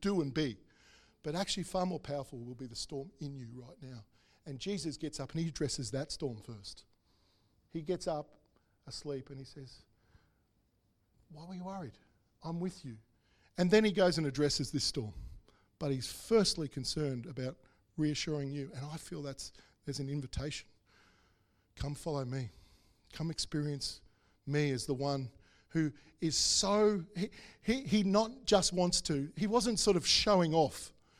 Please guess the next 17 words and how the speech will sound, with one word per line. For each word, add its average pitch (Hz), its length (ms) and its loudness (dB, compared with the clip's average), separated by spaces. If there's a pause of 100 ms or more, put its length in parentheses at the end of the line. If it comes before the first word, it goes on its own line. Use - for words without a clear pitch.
(160)
his 175 200 4
divinity. 135 640 2 (840)
He 190 180 6
was 196 160 2
inviting 151 440 2
you 139 140 0
into 131 280 -4
an 135 40 -4
experience 139 460 -4
of 131 100 -8
humanity 123 640 -6 (300)
that 147 120 -8
said, 123 240 -2
"You 190 100 -2
can 170 180 -4
be 131 160 -4
so 175 680 0